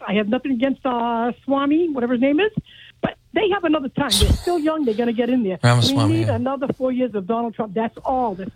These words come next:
Speaker 1: all I'm saying.
Speaker 2: I, I think we're gonna get it. I, I, and I don't disagree with you. But I personally, and it's funny, I'm, I'm supposed to be this chauvinist, misogynist,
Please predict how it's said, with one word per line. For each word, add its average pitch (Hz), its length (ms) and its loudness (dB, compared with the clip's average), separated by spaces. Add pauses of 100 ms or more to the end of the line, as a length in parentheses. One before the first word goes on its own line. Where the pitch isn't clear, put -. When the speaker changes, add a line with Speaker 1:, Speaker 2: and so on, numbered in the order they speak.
Speaker 1:
all 277 240 0
I'm 233 200 -4 (140)
saying. 311 480 -4
Speaker 2:
I, 226 180 0
I 139 80 2
think 185 200 0
we're 185 100 2
gonna 180 180 2
get 175 220 0
it. 214 180 -4
I, 143 300 0
I, 131 80 2
and 135 540 2
I 123 100 2
don't 143 220 2
disagree 147 400 2
with 160 180 0
you. 190 160 4
But 127 180 0
I 180 180 0
personally, 175 680 2
and 147 120 2
it's 143 80 2
funny, 190 280 2
I'm, 143 200 0 (120)
I'm 151 140 0
supposed 170 260 0
to 156 80 -4
be 160 100 4
this 147 320 2
chauvinist, 151 480 2
misogynist, 139 800 2